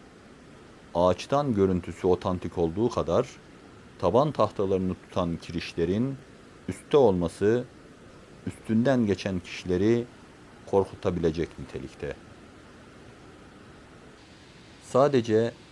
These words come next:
yaya geçişi için kullanılan köprü, Gömeran köyü ile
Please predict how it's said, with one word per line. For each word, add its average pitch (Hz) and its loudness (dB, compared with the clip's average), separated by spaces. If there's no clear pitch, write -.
yaya 107 4
geçişi 107 -2
için 82 -6
kullanılan 80 -4
köprü, 113 -2
Gömeran 113 2
köyü 101 -2
ile 87 0